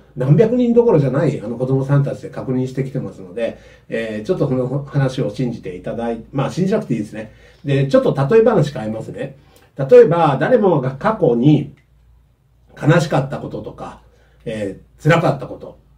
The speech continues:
えー、苦しかったこと、まあ、あとは腹が立ったこととか、ね、えー、こんな嫌な経験は誰でもしていると思います。で、えー、お父さんお母さん方、まあ、でも、えー、大人の方だったらほぼ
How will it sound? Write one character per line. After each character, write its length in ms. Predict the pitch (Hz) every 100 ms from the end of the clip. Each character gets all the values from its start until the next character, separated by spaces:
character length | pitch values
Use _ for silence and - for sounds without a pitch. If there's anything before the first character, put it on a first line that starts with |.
| - - _
え 460 | 110 104 98 92 90
ー、 40 |
苦 180 | 135 156
し 80 | -
か 100 | 147
っ 80 | -
た 80 |
こ 120 | - -
と、 260 | - - _ _ _ _ _ -
ま 300 | 107 98 95
あ、 40 | 135
あ 40 |
と 80 | 135
は 80 | -
腹 260 | 117 143
が 100 | 151
立 120 | -
っ 80 | 107
た 80 | -
こ 140 | -
と 80 | -
と 120 | - -
か、 180 | - - _ _ _ _ _
ね、 280 | 180 165 - - -
え 720 | 120 110 104 101 98 95 95
ー、 40 | 98
こ 100 | 165
ん 80 | 196
な 320 | 190 185 -
嫌 160 | 151 202
な 140 | 175
経 200 | 135 120
験 220 | 113 117 113
は 180 | 107 101
誰 200 | 107 156
で 100 | 214
も 160 | 208 190
し 80 |
て 120 | - 165
い 20 |
る 100 | 160
と 100 | 156
思 120 | 143
い 60 | 127
ま 100 | 123
す。 120 | - _ _ _ -
で、 340 | 160 165 - _
え 400 | 151 143 139 135 135
ー、 40 |
お 40 | 143
父 120 | 202
さ 60 |
ん 60 | 170
お 40 |
母 140 | 147 156
さ 60 |
ん 160 | 165 151
方、 400 | 156 139 117 - _ - -
ま 320 | 156 139 117 -
あ、 60 | -
で 120 | 135 220
も、 340 | 190 - - -
え 280 | 120 113 110
ー、 40 |
大 60 | 139
人 220 | 185 180
の 60 | 175
方 200 | 185 208
だ 80 |
っ 60 | 214
た 80 | 156
ら 60 |
ほ 100 | 143
ぼ 280 | 196 170 -